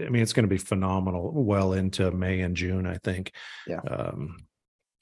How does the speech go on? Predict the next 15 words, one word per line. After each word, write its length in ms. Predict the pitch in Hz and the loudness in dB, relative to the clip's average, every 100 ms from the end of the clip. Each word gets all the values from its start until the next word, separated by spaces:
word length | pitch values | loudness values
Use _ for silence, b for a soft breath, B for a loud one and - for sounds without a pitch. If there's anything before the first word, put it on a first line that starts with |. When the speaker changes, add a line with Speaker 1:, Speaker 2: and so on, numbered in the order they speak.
| - | -2
Speaker 1:
I 120 | 120 | 4
did 180 | 117 139 | 10 10
have 180 | 143 107 | 10 10
one 220 | 117 117 | 8 6
trip 300 | - 120 120 | 6 6 6
at, 180 | 101 - - | 4 2 -2
uh, 300 | 101 92 87 87 _ B B B B B _ _ _ _ _ _ _ - | 0 2 -2 -4 _ B B B B B _ _ _ _ _ _ _ -4
I 120 | 110 | -2
don't 160 | 90 87 | -2 -4
know, 60 | - | -2
this 220 | 127 113 | 4 8
had 160 | 123 101 | 8 8
to 80 | 98 | 4
be 160 | 90 | 2
th-, 120 | - | 0